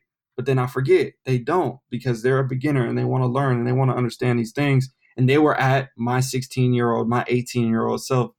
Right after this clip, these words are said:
stage point and mindset. And that could be any age, but, you know, if they're new to the game and they only been doing it for a couple years,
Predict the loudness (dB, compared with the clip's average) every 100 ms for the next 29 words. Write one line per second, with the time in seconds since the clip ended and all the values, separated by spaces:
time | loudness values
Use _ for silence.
0 | _ _ _ -4 2 2 2 0 0 0
1 | 0 0 0 0 0 -2 _ _ -4 -2
2 | 0 0 2 4 4 4 2 0 0 -4
3 | _ _ -2 2 2 0 -2 0 2 4
4 | 2 2 0 2 2 2 2 2 2 0
5 | 0 -2 -4 -2 0 2 2